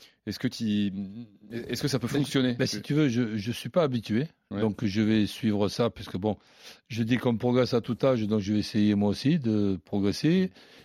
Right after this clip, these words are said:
Speaker 2: Et, et là, j'at-, j'attends de voir avec, euh, impatience ce qui va se, se passer dans cette, euh, gestion de deux clubs, et pourquoi pas même de trois clubs. Donc, euh, j-,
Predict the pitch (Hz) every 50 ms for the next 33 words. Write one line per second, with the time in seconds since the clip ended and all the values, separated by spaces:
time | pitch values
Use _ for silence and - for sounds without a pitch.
0 | - - - - 117 113 113 113 - 110 104 120 147 165 139 - 131 110 - -
1 | 123 107 110 110 - - 131 127 123 117 107 107 135 160 170 151 131 127 - -
2 | 117 110 107 107 107 107 107 - 117 110 98 - 110 98 - 135 156 160 143 139
3 | 117 - - 107 - - 110 117 123 113 - - 113 104 101 101 98 90 - _
4 | - - - - - - - - _ - - 127 101 - 113 - - - 151 156
5 | 139 139 123 113 - - 113 - - 120 110 110 110 110 110 107 107 107 104 95
6 | - _ _ _ - _ _ - - 107 110 123 113 - - - 131 131 139 135
7 | 123 107 113 113 113 110 107 98 101 101 113 107 - - 113 120 147 147 131 -
8 | - - 127 104 - - 101 - 110 - - 107 104 107 104 101 98 95 98 92
9 | - - - 101 110 104 - - 117 127 151 156 143 _ _ _ _ _ _ _
10 | _ _ _ - - 120 117 107 - - 117 110 107 107 101 92 - - - -
11 | - - 139 104 - -